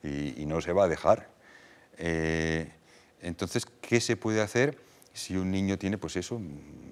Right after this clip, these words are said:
dos, tres años, cuatro, y el niño quiere seguir mamando, pero mamá le quiere destetar? Pues, eh, sobre todo, tiene que hacerse la idea de que va a tener más trabajo.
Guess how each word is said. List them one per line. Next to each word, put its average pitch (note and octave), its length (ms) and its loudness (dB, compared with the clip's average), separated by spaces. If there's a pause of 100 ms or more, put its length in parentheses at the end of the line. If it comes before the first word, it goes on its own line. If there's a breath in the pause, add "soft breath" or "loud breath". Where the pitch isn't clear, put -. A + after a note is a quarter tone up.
(260)
dos, E2+ 460 -2
tres - 240 -2
años, B2+ 400 0
cuatro, A2 500 0 (360 loud breath)
y A#2 320 0 (680 loud breath)
el F2+ 180 0
niño G#2 240 2
quiere G#2 200 6
seguir D#2+ 240 -2
mamando, C#3+ 440 2
pero E2+ 220 -2
mamá F#2 340 0
le E2+ 160 -4
quiere F2 200 -2
destetar? D#2+ 420 -4 (880 loud breath)
Pues, G#2 560 4 (120)
eh, F2 520 0
sobre F2+ 380 0
todo, A2+ 200 2
tiene G#2 160 -2
que F#2+ 80 -4
hacerse G2 280 -4
la E2 80 -2
idea A#2+ 360 2 (560 loud breath)
de E2+ 300 0
que - 320 -2 (120)
va G2+ 120 4
a G#2 80 0
tener G#2 220 0
más G2+ 160 -6
trabajo. - 320 -6